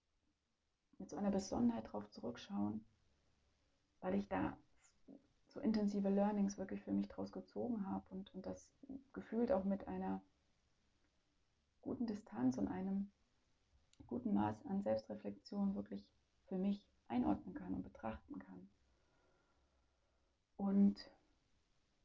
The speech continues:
ich habe da wirklich meiner Intuition vertraut und mein, ja,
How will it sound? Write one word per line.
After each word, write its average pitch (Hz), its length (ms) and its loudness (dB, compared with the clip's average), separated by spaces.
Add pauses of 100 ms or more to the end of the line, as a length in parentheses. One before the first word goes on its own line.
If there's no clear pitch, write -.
(920)
ich 202 160 -10
habe 214 280 2
da 190 200 4
wirklich 233 520 -2
meiner 190 360 0
Intuition 208 640 -2
vertraut 185 460 -4
und 180 120 -4
mein, 185 440 -6 (420)
ja, 196 280 -2